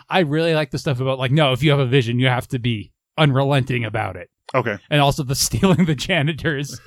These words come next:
Speaker 1: so they could have, like, a dolly shot without
Speaker 2: Yeah.
Speaker 1: a dolly.
Speaker 2: Yeah, that was pretty good. And then Sakamoto Days number one,
Speaker 1: Yeah,
Speaker 2: 'cause
Speaker 1: that's a
Speaker 2: that
Speaker 1: really good fight.
Speaker 2: is very good fight.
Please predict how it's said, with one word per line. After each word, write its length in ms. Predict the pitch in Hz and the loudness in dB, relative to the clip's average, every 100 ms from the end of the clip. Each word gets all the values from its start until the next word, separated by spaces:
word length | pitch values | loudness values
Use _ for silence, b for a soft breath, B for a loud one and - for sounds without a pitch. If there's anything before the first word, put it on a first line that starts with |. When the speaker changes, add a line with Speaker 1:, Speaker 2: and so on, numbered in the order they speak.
| - | -12
Speaker 1:
so 120 | - | -6
they 140 | 135 135 | -4 -4
could 180 | 151 | -2
have, 180 | 135 143 | -2 -2
like, 140 | 139 139 | -4 -6
a 60 | |
dolly 360 | 127 110 120 120 | -6 -6 -6 -8
shot 340 | - 120 123 | -8 -8 -8
without 340 | 123 139 113 98 | -4 0 0 -2
Speaker 2:
Yeah. 40 | |
Speaker 1:
a 40 | 110 | -8
dolly. 480 | 107 110 123 131 131 _ _ _ _ _ _ _ _ | -10 -8 -6 -8 -10 _ _ _ _ _ _ _ _
Speaker 2:
Yeah, 160 | 147 143 | 0 4
that 60 | |
was 120 | 135 | 2
pretty 180 | - 113 | 0 -6
good. 200 | 101 98 92 _ _ - | -6 -8 -12 _ _ -6
And 160 | 123 | -2
then 320 | 120 113 110 107 | 0 -2 -4 -8
Sakamoto 440 | - 127 131 131 | -6 -4 -2 -4
Days 240 | 127 123 - | -2 -4 -4
number 200 | 131 123 | -4 0
one, 220 | 143 147 | 0 0
Speaker 1:
Yeah, 60 | 127 | -2
Speaker 2:
'cause 140 | 160 | -2
Speaker 1:
that's 140 | 139 160 | 2 2
a 20 | |
Speaker 2:
that 40 | 147 | 2
Speaker 1:
really 220 | 180 160 | 0 0
good 160 | 143 - | -4 -4
fight. 280 | 156 131 | -4 -2
Speaker 2:
is 220 | 139 131 113 | 0 0 0
very 400 | 101 113 113 113 | -4 -2 -2 -2
good 180 | 113 | -6
fight. 360 | - 117 101 101 | -4 -2 -2 -4